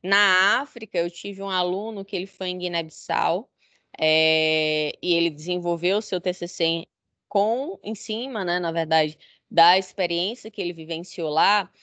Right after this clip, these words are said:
e ele pôde presenciar a circuncisão neste momento, né, dessa etapa da vida do jovem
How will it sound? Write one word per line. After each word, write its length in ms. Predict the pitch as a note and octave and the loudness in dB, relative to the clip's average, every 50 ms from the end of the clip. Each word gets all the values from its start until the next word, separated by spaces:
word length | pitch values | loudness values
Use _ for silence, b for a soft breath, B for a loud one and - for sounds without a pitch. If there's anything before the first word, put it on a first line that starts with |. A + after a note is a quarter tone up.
| b b b - | b b b -2
e 100 | F#3 F#3+ | 2 2
ele 220 | F#3+ G3+ G#3+ A#3 | 4 4 2 0
pôde 540 | - - G#3+ G3+ G#3 G#3+ A3 A3 G3+ A#3 A#3+ | -2 -2 0 0 2 2 0 0 -2 -4 -8
presenciar 960 | - - A#3 A3+ A#3 A#3 A#3+ A#3+ A#3 A#3 A#3+ C4 - - - A#3 G#3+ G#3 G#3+ | -2 2 4 4 4 4 2 -2 -8 -8 -8 -12 -14 -6 0 2 4 4 4
a 40 | A#3+ | 2
circuncisão 1040 | - - A#3+ B3 A3+ - - A3+ A#3+ A#3 - - B3 B3 A#3 F#3+ G3 F#3+ F#3+ G3 G3+ | -2 -6 -10 -10 -10 -10 -12 -12 -12 -12 -12 -12 -12 -10 -6 -4 -2 0 0 0 -2
neste 500 | G#3 G3+ G3 G3+ G#3 A3 B3+ - - - | -2 -2 -2 0 0 0 -2 -4 -8 -10
momento, 720 | B3 A#3+ A#3+ A#3+ A#3+ G#3+ G3 F#3+ F#3+ F#3 F3+ F3+ - E3 | -8 -8 -8 -8 -6 -6 -4 -4 -4 -6 -6 -8 -8 -8
né, 140 | D#3 D#3 D#3+ | -6 -6 -4
dessa 300 | D#3+ E3 F3 - - E3+ | -2 -4 -4 -4 -4 -6
etapa 400 | F3 _ - E3 E3 E3 - E3+ | -4 _ 2 2 2 2 0 0
da 180 | E3+ E3+ E3 E3 | 2 2 2 2
vida 320 | E3 E3 D#3+ D#3+ D#3+ E3+ | 2 -4 -6 -4 -4 -6
do 240 | D#3 E3 D#3+ E3 F3+ | -4 -4 -4 -4 -2
jovem 580 | E3 E3 E3 E3+ F3 F#3 G3+ G3+ G#3+ A3 G#3 | 0 2 4 6 6 6 4 0 -4 -8 -10